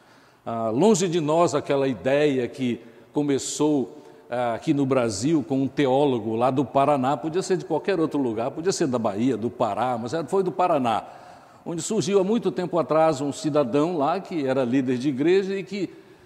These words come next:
disse, "Olha, de hoje em diante eu quero pregar para vocês que o homem não peca, quem é crente não peca." É a doutrina da impecabilidade. Quando eu fui pastor em Brasília, eu tive o privilégio, sem, sem ironia,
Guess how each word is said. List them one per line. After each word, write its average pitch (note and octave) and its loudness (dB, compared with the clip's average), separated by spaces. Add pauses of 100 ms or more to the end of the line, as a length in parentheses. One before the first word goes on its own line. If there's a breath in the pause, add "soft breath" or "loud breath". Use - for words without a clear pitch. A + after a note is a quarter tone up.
(140 loud breath)
disse, D#3+ -2
"Olha, D3 2
de C3+ 0
hoje G3 4
em F3+ -2
diante E3 -2
eu D#3 -2
quero D#3 -2
pregar C#3+ 0
para C3 -6
vocês D3+ -4
que - -8
o C3+ -2
homem F#3 0
não G3 -2
peca, A#2+ -2
quem E3+ 2
é D#3+ 0
crente A#3 4
não A#3 -2
peca." - -8 (640 soft breath)
É B2 -4
a - -2
doutrina E3 -2
da D3+ -2
impecabilidade. C3 -4 (600 loud breath)
Quando C#3+ 2
eu D#3 2
fui F#3 0
pastor D#3+ 4
em D3+ 4
Brasília, C#3+ 2
eu D#3+ 2
tive C#3 0
o B2+ 2
privilégio, C#3+ 0
sem, A#2 -6
sem B2+ -8 (240)
ironia, G#2 -4